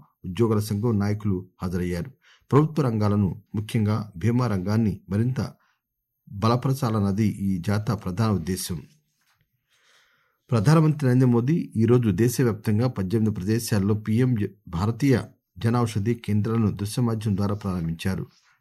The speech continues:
దీంట్లో హైదరాబాద్ కాచిగూడ రైల్వే స్టేషన్లోని కేంద్రం కూడా ఉంది. ఈ సందర్భంగా ఏర్పాటు చేసిన కార్యక్రమంలో హైదరాబాద్ డివిజనల్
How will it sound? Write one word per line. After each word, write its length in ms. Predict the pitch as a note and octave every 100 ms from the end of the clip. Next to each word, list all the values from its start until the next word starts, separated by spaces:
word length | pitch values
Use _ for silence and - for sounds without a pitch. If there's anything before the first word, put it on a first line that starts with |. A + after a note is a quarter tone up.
| -
దీంట్లో 360 | A2+ B2 C3 A#2
హైదరాబాద్ 480 | A2 A2 A2+ A#2
కాచిగూడ 540 | - G#2 G#2 G#2 G#2+ F#2+
రైల్వే 300 | F#2 G2 A2
స్టేషన్లోని 680 | G#2+ G#2 - G2 F#2 E2 -
కేంద్రం 280 | A2 G2+ G2
కూడా 260 | - F2+ F2+
ఉంది. 400 | E2+ E2+ - - - - -
ఈ 80 | B2+
సందర్భంగా 520 | C3+ B2 C3+ C3 C#3
ఏర్పాటు 300 | A#2 G#2+ G2
చేసిన 320 | - G2+ -
కార్యక్రమంలో 760 | G2+ F#2 F#2 - F#2+ F#2 G#2 - _ -
హైదరాబాద్ 400 | A2+ B2 A#2+ B2 - _ F2+
డివిజనల్ 420 | G2 A2 A#2